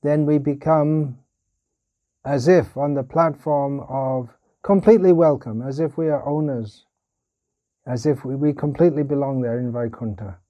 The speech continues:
Shankaracharya gives the understanding of the three worlds, the, the,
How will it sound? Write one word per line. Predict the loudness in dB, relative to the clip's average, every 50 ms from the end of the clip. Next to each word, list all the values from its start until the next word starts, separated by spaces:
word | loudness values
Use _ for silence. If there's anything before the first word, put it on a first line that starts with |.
| _ _ _ _ _ _ _ _ _ _ _ _ _ _
Shankaracharya | 4 4 6 6 6 6 6 6 6 4 4 4 6 6 6 4 4 2 2
gives | 2 0 0 0 -2 -4 0
the | 2 2 4 4 4 4 4 4 2 2
understanding | 0 0 -2 -2 -4 -4 -6 -6 -6 -4 -4 -2 -2 -2 -2 -2 -2 -2
of | -2 -4 -4 -4
the | -4 -4 -6 -6
three | -8 -8 -2 2 4 6 6 6
worlds, | 6 6 6 4 4 4 2 2 0 0 -2 -6 _ _ _ _ _ _ _ _ _ _ _ _ _ _
the, | -18 -16
the, | -14 -14 -16 -16 -16 -18 -18 -18 -18 -18 -18 -20